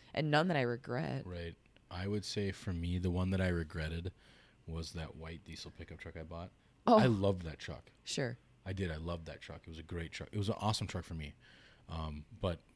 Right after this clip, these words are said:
Speaker 2: I couldn't just, I had three pickup trucks. Like, I had my
Speaker 1: <laughs> Oh,
Speaker 2: work
Speaker 1: yeah.
Speaker 2: truck, I had my black truck that I used for hunting, and then I had this diesel pickup. I'm like, "I gotta get rid of one of these." So, um, and I had a payment on the diesel truck, so we were like, "Well, let's just sell it." And then sa-, <laughs> okay. Well,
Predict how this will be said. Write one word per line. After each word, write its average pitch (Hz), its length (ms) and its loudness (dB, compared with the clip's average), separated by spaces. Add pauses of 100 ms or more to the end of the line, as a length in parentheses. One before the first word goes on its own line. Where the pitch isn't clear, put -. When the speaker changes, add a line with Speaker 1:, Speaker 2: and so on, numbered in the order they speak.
Speaker 2:
I 92 80 -6
couldn't 92 300 -2
just, 82 320 -6
I 98 80 -2
had 98 180 -2
three 92 180 0
pickup 85 340 -2
trucks. - 380 -10
Like, 90 120 -6
I 90 40 -2
had 80 160 0
my - 60 6
Speaker 1:
<laughs> - 20 8
Oh, 107 40 8
Speaker 2:
work 113 80 10
Speaker 1:
yeah. 330 100 8
Speaker 2:
truck, 127 160 10 (340)
I - 40 4
had 95 100 4
my 85 100 2
black 85 360 2
truck 98 180 0
that 95 80 0
I 87 40 2
used 85 120 0
for - 100 -6
hunting, 85 160 0
and 80 80 -2
then 80 60 -2
I 82 40 0
had 80 100 -2
this 78 100 -8
diesel 98 300 0
pickup. 80 200 -2
I'm 82 80 -2
like, 82 100 0
"I 135 80 2
gotta 92 140 4
get 71 120 -2
rid 78 120 0
of 71 100 -2
one 87 180 -6
of - 40 -12
these." - 280 -16 (500)
So, 82 340 2 (220)
um, 76 520 -6 (180)
and 98 120 0
I 92 40 2
had 92 140 0
a 82 40 -4
payment 92 400 0
on 80 120 -4
the 73 60 -8
diesel 82 260 -6
truck, 73 280 -10
so - 80 -8
we 76 80 -6
were 76 120 -10
like, - 120 -10
"Well, 92 80 -2
let's 76 140 -4
just - 140 -6
sell 76 200 -4
it." - 80 -8 (460)
And 110 100 4
then 107 100 8
sa-, 107 280 6 (400)
<laughs> - 440 -20
okay. - 200 -4 (1600)
Well, 78 300 -4